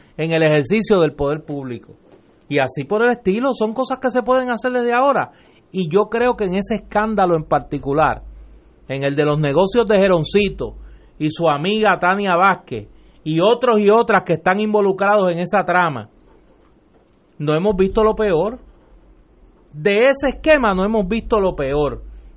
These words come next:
Quizá nosotros lo que hemos visto es la punta de un iceberg de corrupción que apunta a un nervio muy sensitivo de la maquinaria política del P N P.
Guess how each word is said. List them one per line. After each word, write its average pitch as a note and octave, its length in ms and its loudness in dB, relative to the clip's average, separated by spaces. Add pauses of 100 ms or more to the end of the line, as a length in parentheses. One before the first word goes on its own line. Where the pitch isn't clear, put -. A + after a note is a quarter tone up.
Quizá E3 300 0
nosotros B3 360 0
lo A#3 120 4
que A3 80 -2
hemos A3+ 200 2
visto A#3 240 -2
es G#3+ 60 2
la G#3 220 2
punta G#3+ 340 0
de G3 80 4
un G3 160 2
iceberg D#3 540 -2
de C3 160 -6
corrupción C3 800 -6 (640)
que F#3+ 140 2
apunta F3 960 0 (880)
a D#3 240 4
un A#3+ 260 2
nervio A3+ 440 4
muy A3+ 220 0
sensitivo F3+ 1160 -2 (540)
de E3 180 2
la E3 120 4
maquinaria D#3+ 680 2
política F#3 640 0
del C#3 160 0
P C#3 140 -2
N C#3+ 160 -2
P. G2+ 260 -10